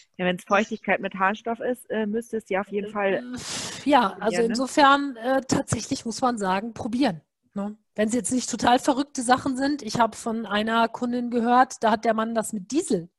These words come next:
Speaker 2: gemacht. Mit Diesel. Der hat das Pferd mit Diesel eingerieben, das wäre fast gestorben. Könnt ihr euch ja vorstellen.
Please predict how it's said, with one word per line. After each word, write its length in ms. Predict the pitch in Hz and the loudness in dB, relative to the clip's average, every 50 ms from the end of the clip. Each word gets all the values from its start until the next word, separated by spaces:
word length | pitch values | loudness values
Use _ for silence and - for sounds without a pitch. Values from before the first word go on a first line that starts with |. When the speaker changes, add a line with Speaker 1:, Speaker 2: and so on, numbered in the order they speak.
| _ _ _ - | _ _ _ -8
Speaker 2:
gemacht. 400 | 208 180 160 165 - _ _ _ _ _ _ _ _ _ _ _ _ _ _ _ _ _ _ | -6 -6 -6 -10 -14 _ _ _ _ _ _ _ _ _ _ _ _ _ _ _ _ _ _
Mit 140 | - 185 | -6 0
Diesel. 260 | 247 320 370 226 175 - - - _ _ _ _ _ _ _ _ _ _ - | 2 2 2 2 -4 -8 -12 -20 _ _ _ _ _ _ _ _ _ _ 2
Der 60 | 226 | 2
hat 80 | 226 226 | 2 2
das 100 | 226 - | -2 -4
Pferd 220 | - 254 233 226 | -2 0 -2 -2
mit 160 | - 214 185 - | -4 -10 -6 -4
Diesel 300 | 269 269 247 220 196 190 - | -4 -2 -2 -4 -4 -4 -8
eingerieben, 440 | 190 190 190 185 185 180 175 175 185 | -8 -8 -8 -8 -10 -10 -10 -10 -10
das 140 | 190 - | -8 -4
wäre 80 | 214 202 | -4 -6
fast 220 | - - 214 - - | -4 -4 -8 -8 -8
gestorben. 440 | - - - - 254 247 208 170 - _ _ _ _ _ _ _ _ _ _ | -10 -12 -4 0 0 0 0 0 -8 _ _ _ _ _ _ _ _ _ _
Könnt 160 | - 214 185 | -14 -10 -8
ihr 60 | 202 | -8
euch 100 | 208 202 | -6 -4
ja 80 | 202 202 | -4 -6
vorstellen. 440 | - - 262 269 - - 175 160 165 | -4 -2 -4 -4 -4 -6 -10 -12 -12